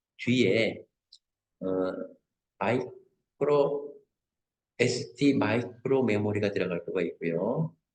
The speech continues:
그다음에 유에스비 메모리 카드를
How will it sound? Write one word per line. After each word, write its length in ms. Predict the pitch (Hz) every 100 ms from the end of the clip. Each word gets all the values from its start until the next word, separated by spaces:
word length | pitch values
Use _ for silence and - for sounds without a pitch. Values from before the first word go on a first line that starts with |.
| _ _ _ _ _
그다음에 480 | 82 85 95 139 160 - -
유에스비 840 | 104 151 156 - 156 - 165 156
메모리 500 | 95 190 98 98 101
카드를 920 | 196 131 123 117 107 131 165 180 180